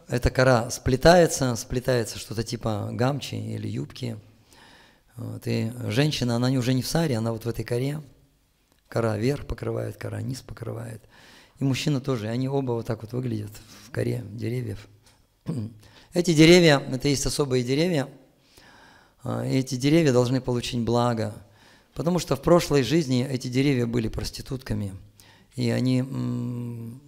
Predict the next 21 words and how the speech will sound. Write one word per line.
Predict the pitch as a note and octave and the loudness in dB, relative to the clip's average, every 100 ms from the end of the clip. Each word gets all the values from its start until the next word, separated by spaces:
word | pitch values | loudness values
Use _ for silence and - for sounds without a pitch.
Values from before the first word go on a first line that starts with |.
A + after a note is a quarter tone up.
| D3 _ _ | -20 _ _
м, | B2 B2+ C3 A#2+ - A2+ A#2 _ _ _ A2 G#2+ G2+ G2+ G2 _ _ _ _ _ _ _ _ _ _ _ _ _ _ _ _ _ _ _ _ _ _ _ _ _ _ - _ - | -20 -18 -16 -14 -14 -16 -20 _ _ _ -20 -16 -14 -16 -20 _ _ _ _ _ _ _ _ _ _ _ _ _ _ _ _ _ _ _ _ _ _ _ _ _ _ -20 _ -8
и | C3+ C3 | 2 4
они | B2+ | 4
обнажали | A2+ A#2 A#2+ B2 | 2 0 2 0
свое | A2+ - A#2 | 0 -2 -2
тело | A2 D#3+ E3+ C#3+ B2+ B2 A#2+ | 0 4 4 4 0 -6 -10
для | B2 A#2+ A#2+ A2+ A2+ | -8 -6 -4 -6 -10
клиентов | - A#2+ C3 A#2+ G#2+ - | -8 -4 -4 -6 -12 -16
там | A#2 | -14
и | A2+ | -14
так | A#2+ A2+ | -14 -10
далее, | A#2+ A2 G#2+ A2 | -10 -12 -14 -14
да. | A#2+ B2 - - - | -12 -12 -16 -20 -16
В | - | 8
следующей | F#3+ F#3+ | 8 8
жизни | E3 F3+ D#3+ | 4 4 2
они | D#3 D#3+ | 2 2
рождаются | C#3+ C#3 C#3+ B2+ - A#2+ B2+ | 2 4 4 4 0 -4 -4
деревьями, | B2 C3+ F3+ G#3+ D#3+ B2+ - - - - _ | -2 2 4 2 2 -2 -4 -16 -20 -20 _
которые | C3+ D#3+ D3+ C3+ - | 0 4 6 4 2
раздевают, | B2+ B2+ A#2+ B2+ B2 A2 G2+ G2+ - | 0 2 0 -2 0 0 -4 -8 -14